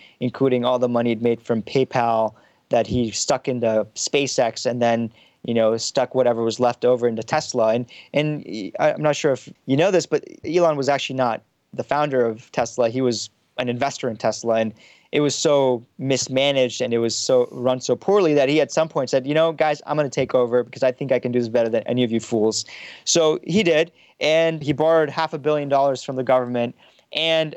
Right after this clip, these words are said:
uh, this is around the time of the economic downturn in two thousand eight and nine. And at the same time, Toyota decided they were gonna shutter a factory in Fremont here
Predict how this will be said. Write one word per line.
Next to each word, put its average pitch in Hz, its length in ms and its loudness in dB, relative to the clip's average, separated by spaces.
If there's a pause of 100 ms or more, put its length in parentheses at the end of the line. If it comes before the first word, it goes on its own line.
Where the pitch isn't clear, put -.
uh, 135 160 2
this 147 180 -2
is 135 100 -2
around 135 180 0
the 127 80 -2
time 139 340 -2
of 113 140 -4
the 120 280 2
economic 135 380 0
downturn 131 400 0
in 120 80 -2
two - 100 -6
thousand 123 400 -2
eight 123 240 -2
and 120 100 -6
nine. 117 300 0
And 110 160 -4 (380)
at 123 100 -2
the - 80 -12
same 151 220 0
time, 135 300 -2
Toyota 139 600 2
decided 123 400 -2
they 135 100 0
were 151 80 2
gonna 127 140 -2
shutter 123 340 2
a 117 60 0
factory 127 420 -2
in 120 80 -4
Fremont 139 440 -2
here 117 360 0